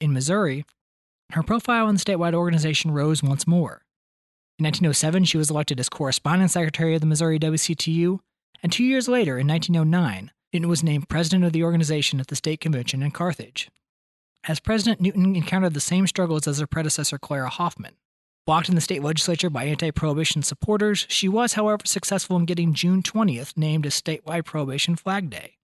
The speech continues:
She also called for local option elections as the best way to slowly turn the tide towards a constitutional amendment on prohibition.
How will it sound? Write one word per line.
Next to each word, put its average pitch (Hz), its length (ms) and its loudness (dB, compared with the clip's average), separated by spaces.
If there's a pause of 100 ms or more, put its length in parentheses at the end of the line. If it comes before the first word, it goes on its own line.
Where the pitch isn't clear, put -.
(160)
She - 140 -2
also 190 240 0
called 190 260 0
for 185 80 0
local 180 280 2
option 165 340 0
elections 139 420 -4
as 143 120 -4
the 156 100 -4
best 175 280 -2
way 190 120 2
to 165 100 -2
slowly 220 460 0
turn 208 220 0
the 202 60 2
tide 180 440 -2
towards 151 240 -4
a 139 40 -6
constitutional 175 680 0
amendment 170 580 0
on 160 120 0
prohibition. 113 680 -6